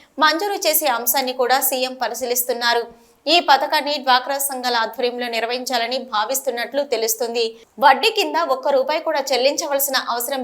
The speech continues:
లేకుండా పథకాన్ని రూపొందిస్తున్నారు. ఇక ఆడబిడ్డ పథకం కింద పద్దెనిమిది సంవత్సరాల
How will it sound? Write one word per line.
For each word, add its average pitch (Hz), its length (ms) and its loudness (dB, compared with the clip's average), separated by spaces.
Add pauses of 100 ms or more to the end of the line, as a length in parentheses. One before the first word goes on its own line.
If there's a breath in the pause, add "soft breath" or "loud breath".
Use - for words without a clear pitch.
లేకుండా 254 420 4 (440 loud breath)
పథకాన్ని 381 500 4
రూపొందిస్తున్నారు. 247 800 0 (380 loud breath)
ఇక - 100 2 (240)
ఆడబిడ్డ 254 360 2 (120)
పథకం 254 400 -2
కింద 240 180 0 (200)
పద్దెనిమిది 262 500 0
సంవత్సరాల 247 420 -2